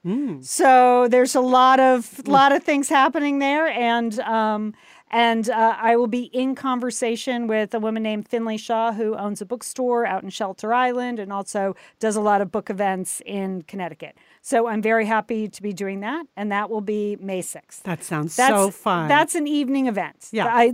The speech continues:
Speaker 2: I don't, we haven't nailed down a time yet, but it's evening. Uh, so, <laughs> yeah, uh, I wanna mention that we together, as the Satellite Sisters,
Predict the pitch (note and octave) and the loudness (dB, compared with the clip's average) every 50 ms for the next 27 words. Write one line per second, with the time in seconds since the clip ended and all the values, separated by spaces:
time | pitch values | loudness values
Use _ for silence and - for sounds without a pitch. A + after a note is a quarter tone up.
0 | A3+ C4+ A#3 B3+ A#3 A#3+ A#3+ B3+ B3 A#3+ B3+ B3+ B3 B3+ A#3+ A#3+ A#3 A3+ A3+ G#3+ | 0 -2 0 2 4 4 4 4 4 4 4 4 2 2 2 2 2 2 2 2
1 | A3+ G#3+ G#3+ G#3+ G#3 - A3 G#3+ G#3+ A3 A3 A3 A3 A3 - G3 G3 - _ _ | 2 0 0 -2 -4 -4 -4 -2 -2 0 -2 -2 -2 -2 -4 -4 -4 -6 _ _
2 | _ A3+ A3 - - A#3+ A3 - - D#3+ C3+ B2+ - _ - G3 A3 - - C#4+ | _ -6 -6 -6 -4 -4 -6 -6 -6 -10 -16 -16 -20 _ -10 -6 -6 -2 2 4
3 | B3+ E4+ D#4 A#3+ D#3+ - _ _ _ _ _ - D4+ A#3+ E3+ - - - - - | 4 6 4 2 -2 -8 _ _ _ _ _ 0 2 2 2 0 -6 -16 -20 -20
4 | - - - _ B3+ B3 A#3+ A#3+ A#3 A3+ A#3 - - A3+ A3+ A3+ A3+ A#3 A3+ A3+ | -20 -20 -6 _ 4 6 6 6 6 6 4 2 0 2 2 2 2 2 2 0
5 | A3+ A3+ A3+ A3+ A3+ A3 - - B3+ A3+ G#3+ G#3+ G#3 G3+ G#3 G3+ A#3 A#3 A#3 A#3 | 0 0 0 -2 -2 -2 -4 -4 -4 -4 -2 -4 -4 -6 -6 -6 -4 -2 -2 -2
6 | A#3 A#3 A#3 A#3 - - - A3+ F#3+ D4 E4+ G#4+ F#4+ D4 A#3 C4+ D#4+ D#4 - G3+ | -2 -2 -4 -6 -8 -8 -10 -6 -4 -2 -2 0 0 0 0 -2 -2 -4 -4 -6
7 | A3 G#3+ A3 G#3 - - C#4+ D4+ C4+ A#3+ G#3+ G3+ F#3 - - F#3+ F3+ - - B3 | -6 -6 -8 -10 -6 -4 -4 -4 -2 -2 -2 -4 -4 -8 -12 -14 -16 -8 -6 -4
8 | C4 D4 D4 - - | -4 -4 -6 -8 -12